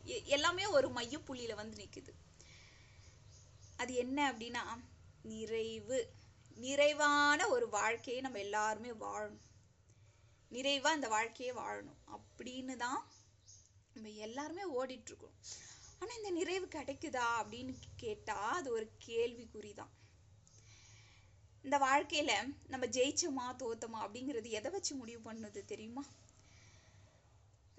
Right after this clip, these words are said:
நம்ம எந்த அளவுக்கு இதை நிறைவா வாழுறோம் அந்த வாழ்க்கையை, அதை பொறுத்தது தான் நம்ம இந்த வாழ்க்கையினுடைய வெற்றி தோல்வி. சில பேர்கிட்ட பாத்தீங்கன்னா எல்லாமே இருக்கும்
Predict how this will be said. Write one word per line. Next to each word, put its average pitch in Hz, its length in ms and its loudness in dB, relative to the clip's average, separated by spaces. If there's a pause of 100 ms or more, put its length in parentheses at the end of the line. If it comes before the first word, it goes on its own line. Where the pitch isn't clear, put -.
(120)
நம்ம 302 300 4
எந்த 320 500 0
அளவுக்கு 427 460 4
இதை 269 160 2
நிறைவா 311 680 -4 (120)
வாழுறோம் 233 460 -4
அந்த 214 120 -8
வாழ்க்கையை, 214 560 -8
அதை 262 340 -4 (200)
பொறுத்தது 359 560 -2
தான் 381 320 -4
நம்ம 220 320 -6
இந்த 220 400 -10
வாழ்க்கையினுடைய 226 840 -2
வெற்றி 226 480 -6
தோல்வி. 196 420 -10 (1080)
சில 349 200 2
பேர்கிட்ட 415 380 0
பாத்தீங்கன்னா 269 540 0
எல்லாமே 320 720 0
இருக்கும் 254 340 -8